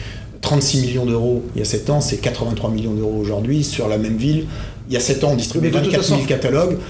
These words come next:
Speaker 1: Aujourd'hui, on en distribue quinze mille.
Speaker 2: Oui, mais quoi qu'il arrive, les arbres ne montent pas au ciel, donc cette progression, elle se serait arrêtée quoi qu'il arrive.
Speaker 1: Oui, m-, ah, bah oui, il y a des, il y a des limites à tout. Mais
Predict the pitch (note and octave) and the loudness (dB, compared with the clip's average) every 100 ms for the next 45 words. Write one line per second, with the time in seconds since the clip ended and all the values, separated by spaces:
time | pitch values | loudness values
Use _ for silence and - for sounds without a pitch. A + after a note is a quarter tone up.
0 | - - A2 A#2+ C#3+ A#2+ A2 - A2 A2 | -8 -2 0 2 2 2 0 -2 -2 0
1 | B2 F#3 E3+ F3 E3+ E3 F3 D3+ C3 D3 | 0 2 2 2 2 2 2 2 2 0
2 | C3+ C3 B2+ B2 B2+ D3+ - F3+ C3 A#2+ | 2 2 4 2 2 0 2 2 2 2
3 | C#3 C3 - C#3 C#3 F3 D#3 B2+ C3+ C#3 | 0 -2 0 2 2 2 2 2 2 2
4 | A#2+ A#2+ A#2 A#2 C#3 C#3 C3+ B2 D#3+ G3 | 2 2 2 2 2 2 2 0 0 2
5 | D#3+ A2 G#2+ - D#3 F#3 E3 D3 C#3 C#3 | 2 0 -2 -2 0 2 4 4 2 0
6 | F2 E2 D2+ - D3+ - - G2+ E2+ F2+ | -2 -4 -4 -2 -2 -2 -6 -6 -4 -6
7 | F2+ G2 F2 G2 G#2+ C3+ D#3+ G#3+ - - | -4 -4 -4 -2 0 0 0 0 -2 -6
8 | - - C#3 E3 A3 A#3+ - | -8 -4 0 2 4 2 -2